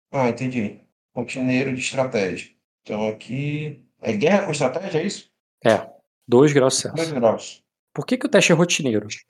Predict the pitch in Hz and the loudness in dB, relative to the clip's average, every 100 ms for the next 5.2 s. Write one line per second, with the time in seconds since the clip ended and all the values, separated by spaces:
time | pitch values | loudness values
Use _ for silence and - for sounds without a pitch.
0 | _ _ _ 127 123 120 113 107 - - | _ _ _ 4 4 4 2 -2 -8 -18
1 | - _ _ _ - - - 131 123 - | -20 _ _ _ -16 -12 -8 0 4 6
2 | - 160 - - 147 185 202 - 147 143 | 6 4 2 -2 -2 -2 0 6 8 8
3 | 120 - 143 - - 151 190 160 131 117 | 4 2 2 0 2 4 6 6 2 4
4 | 123 120 120 160 135 117 107 147 185 127 | 2 4 2 2 0 -4 -2 2 2 4
5 | 131 - | 2 4